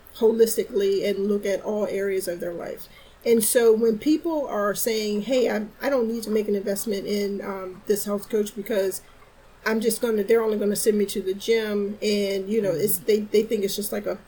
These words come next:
Speaker 1: a personal trainer or something.
Speaker 2: Right.
Speaker 1: Um, but it's, it's a lot of it is just educating people about,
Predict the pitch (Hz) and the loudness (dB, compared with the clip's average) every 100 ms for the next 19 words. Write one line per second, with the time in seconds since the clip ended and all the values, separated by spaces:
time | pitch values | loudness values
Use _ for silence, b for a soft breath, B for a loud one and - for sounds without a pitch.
0 | - 185 - 214 208 208 - 202 185 180 | -8 -8 -6 -6 -6 -8 -8 -6 -6 -6
1 | 196 - 190 - 190 - 160 160 143 147 | -6 -8 -8 -8 -8 -12 -8 -6 -6 -2
2 | 214 220 208 185 - - - - - - | 0 2 0 -2 -6 -14 -20 -20 -20 -20
3 | - - - - - 208 202 269 247 - | -20 -20 -10 -10 -8 -6 2 4 4 4
4 | 220 - 240 233 262 262 359 440 302 240 | 2 2 0 2 4 4 4 2 4 6
5 | 226 240 - 233 214 226 - 269 220 202 | 6 4 2 2 2 -2 0 0 0 0
6 | 240 214 214 202 185 208 214 214 202 | -4 0 2 2 2 0 0 0 -2